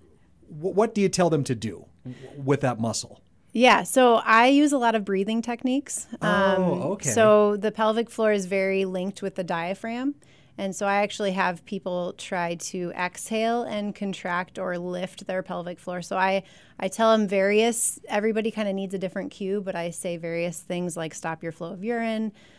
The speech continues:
Speaker 2: Um, sometimes I say, "Pick something up with your vagina."
Speaker 1: <laughs>
Speaker 2: It just depends, like, everybody kind of has a different cue.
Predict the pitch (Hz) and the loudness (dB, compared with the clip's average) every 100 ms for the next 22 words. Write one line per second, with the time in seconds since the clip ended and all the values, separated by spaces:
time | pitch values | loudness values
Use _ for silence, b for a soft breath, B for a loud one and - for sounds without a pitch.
0 | b _ 180 170 160 170 - 180 170 170 | b _ -6 -4 -4 -6 -8 -8 -6 -6
1 | 165 160 - 170 160 185 165 - 180 - | -6 -6 -6 -6 -6 -8 -8 -8 -10 -10
2 | - 175 175 170 175 180 170 165 160 220 | -10 -10 -8 -6 -6 -8 -8 -6 -6 -4
3 | 233 240 226 226 226 - - - 208 269 | -2 0 2 4 2 -2 -20 -6 0 0
4 | 262 269 220 214 233 214 196 190 190 202 | 2 0 2 2 2 2 0 0 -2 -2
5 | 196 190 190 202 185 180 175 170 175 180 | 0 -2 -2 -4 -4 -4 -4 -4 -4 -6
6 | 175 - - 180 175 220 285 | -10 -12 -8 -4 0 0 0